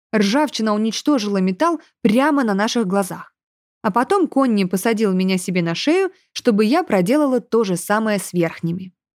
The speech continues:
Я даже спрыгнуть не успела, так и сидела у него на плечах, прижимая к груди остатки противопростудной микстурки,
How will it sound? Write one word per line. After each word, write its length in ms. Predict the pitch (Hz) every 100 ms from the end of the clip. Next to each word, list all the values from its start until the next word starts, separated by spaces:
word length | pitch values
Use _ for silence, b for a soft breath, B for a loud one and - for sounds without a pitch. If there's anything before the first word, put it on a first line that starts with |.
| _
Я 220 | 240 330
даже 240 | 302 302 285
спрыгнуть 520 | - 311 240 196 180
не 120 | 202
успела, 500 | 202 190 294 330 220
так 220 | 185 240
и 40 | 240
сидела 380 | - 226 247 185
у 60 |
него 220 | 185 202
на 120 | 190 180
плечах, 400 | 196 190 320 -
прижимая 480 | 196 190 220 208
к 40 | 185
груди 240 | 214 277
остатки 440 | 247 180 240 - 196
противопростудной 840 | 185 180 196 180 190 214 247 226
микстурки, 640 | 226 - - 170 - -